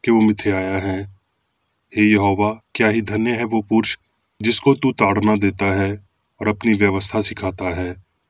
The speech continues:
क्योंकि तू उसको विपत्ति के दिनों में उस समय तक चैन देता रहता है, जब तक दुष्टों के लिए गड़ा न खोदा जाता।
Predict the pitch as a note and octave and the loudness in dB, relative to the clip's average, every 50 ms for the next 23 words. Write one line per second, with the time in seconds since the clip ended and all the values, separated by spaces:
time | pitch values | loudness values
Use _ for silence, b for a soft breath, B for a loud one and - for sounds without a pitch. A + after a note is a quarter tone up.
0 | _ _ _ _ - A2 G#2 - A#2+ G#2+ A2 A#2+ A#2 G#2+ A2 - - - B2 G#2+ | _ _ _ _ -4 -4 2 2 0 2 2 0 0 0 -4 -8 -4 -2 0 0
1 | G#2+ G#2 G#2 A2+ G#2+ - A#2 A2 - A2+ G#2+ G2+ G#2+ G2+ G#2+ A2+ A2+ A#2 A#2 - | 0 -2 -4 -6 -8 -8 -8 -4 -4 -4 -2 0 0 0 2 2 0 0 -2 -4
2 | G#2 B2 - - - A#2 G2+ G2+ G2+ G#2+ A2+ A2 - - A2 G#2 - - _ - | -6 -8 -8 -8 -6 -2 -2 0 0 -2 -4 -6 -8 -8 -8 -8 -8 -16 _ -6
3 | - A2 G#2 G#2 G#2 G2+ G#2 G2 G2 - G2+ G2+ G2 G2+ - A2 G#2 G#2 G2 G#2 | -4 -2 0 0 0 0 -2 -2 -2 -4 -4 -4 -4 -4 -6 -4 -4 -4 -2 -2
4 | A2 A2+ A2+ - _ _ _ _ _ _ _ _ _ _ _ _ _ _ _ G#2 | -4 -4 -4 -8 _ _ _ _ _ _ _ _ _ _ _ _ _ _ _ 0
5 | A2 B2 A2+ - - B2 A2+ _ A2+ A#2+ A2+ - - - A#2+ A#2 - - A#2+ A2 | 0 0 0 0 -4 -4 -4 _ -4 -4 -4 -4 -4 -4 -4 -4 -2 -2 -2 0
6 | A2 A2 A2+ A2 G#2 - G#2 G2+ G2+ G2+ G2+ G#2 G2+ - - G#2+ F#2+ F#2+ F#2+ F#2 | 2 2 2 2 2 0 -2 -2 0 -2 -2 -4 -6 -6 -6 -6 -4 -4 -6 -4
7 | F#2+ F#2 E2+ - - F#2+ F#2+ G2+ G2+ - | -4 -6 -8 -6 -6 -6 -6 -6 -10 -16